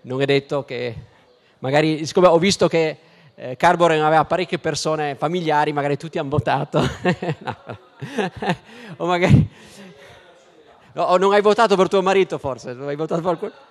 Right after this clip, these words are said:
Per un altro, molto male. <laughs> Allora a casa farete i conti. <laughs>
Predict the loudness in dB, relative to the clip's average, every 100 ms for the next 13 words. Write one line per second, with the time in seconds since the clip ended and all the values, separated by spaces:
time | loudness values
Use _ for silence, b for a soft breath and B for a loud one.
0 | _ _ _ _ _ _ -20 -20 _ _
1 | 6 8 8 8 6 2 2 2 2 0
2 | -2 -4 -4 -4 -4 -6 -4 -8 -8 _
3 | _ _ -14 -12 -12 -14 -14 -14 -20 -10
4 | -2 0 2 2 0 0 -2 -2 -4 -2
5 | -2 -4 -8 -8